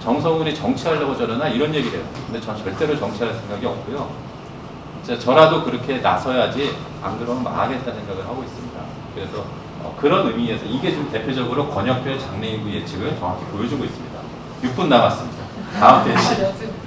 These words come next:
아, 여기 보시면 알겠죠? 이 빨간색이 거의 소멸되는 적입니다. 그래서 아까 우리 그 대표님이 정선 얘기했는데,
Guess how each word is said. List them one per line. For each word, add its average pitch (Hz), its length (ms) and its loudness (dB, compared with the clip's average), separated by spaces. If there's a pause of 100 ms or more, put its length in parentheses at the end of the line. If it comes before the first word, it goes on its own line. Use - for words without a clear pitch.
(220)
아, - 280 2
여기 139 100 4
보시면 139 280 4
알겠죠? 123 520 4 (220)
이 127 80 -6
빨간색이 214 680 6
거의 240 140 4
소멸되는 202 560 4
적입니다. 107 500 -4 (440)
그래서 123 160 4
아까 143 320 6
우리 127 240 2
그 117 280 2
대표님이 135 440 2
정선 147 440 2
얘기했는데, 113 680 0